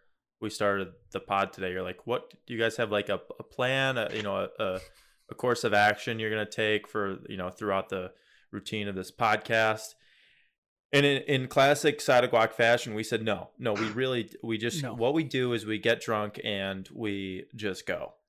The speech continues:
Speaker 2: Correct.
Speaker 1: And
Speaker 2: We
Speaker 1: that's
Speaker 2: have
Speaker 1: what we did.
Speaker 2: Wrong.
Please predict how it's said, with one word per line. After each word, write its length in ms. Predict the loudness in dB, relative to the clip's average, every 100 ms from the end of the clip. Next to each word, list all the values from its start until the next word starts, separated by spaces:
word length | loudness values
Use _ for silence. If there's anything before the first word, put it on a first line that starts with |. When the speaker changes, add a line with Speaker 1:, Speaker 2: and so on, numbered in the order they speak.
| _
Speaker 2:
Correct. 400 | -10 -10 -12 -20 -12
Speaker 1:
And 220 | -4 2 10
Speaker 2:
We 80 |
Speaker 1:
that's 120 | 10 10
Speaker 2:
have 40 |
Speaker 1:
what 80 | 4
we 80 | -2
did. 240 | -4 -8 -10 -20 _ _ -8
Speaker 2:
Wrong. 580 | 4 6 6 4 0